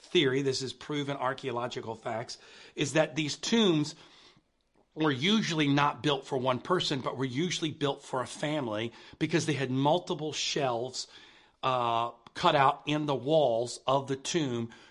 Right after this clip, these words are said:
to lay the bodies once they passed. And so once they passed, and go back, and we know this because they prepared Jesus's body the same way,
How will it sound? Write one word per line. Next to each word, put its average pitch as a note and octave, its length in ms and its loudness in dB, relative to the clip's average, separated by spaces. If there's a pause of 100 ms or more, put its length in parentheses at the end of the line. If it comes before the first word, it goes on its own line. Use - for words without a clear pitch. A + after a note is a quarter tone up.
(100)
to D#3+ 180 -2
lay C3+ 380 0
the A#2+ 140 -2
bodies A2+ 520 2
once A#2 220 -6
they A#2+ 100 -6
passed. C3 400 -4
And C3 80 -8
so D3+ 300 0 (260)
once F3 400 2
they F3+ 180 2
passed, D3 460 2
and C3 140 -4
go D3+ 120 0
back, D3 280 0
and C#3 60 -2
we B2+ 80 -2
know C#3 200 2
this C#3 220 -2
because B2 360 -6
they B2 120 0
prepared C3+ 500 -2
Jesus's C#3+ 600 -4
body G2+ 460 -4 (360)
the C3+ 80 -2
same A#2+ 340 0
way, B2+ 340 0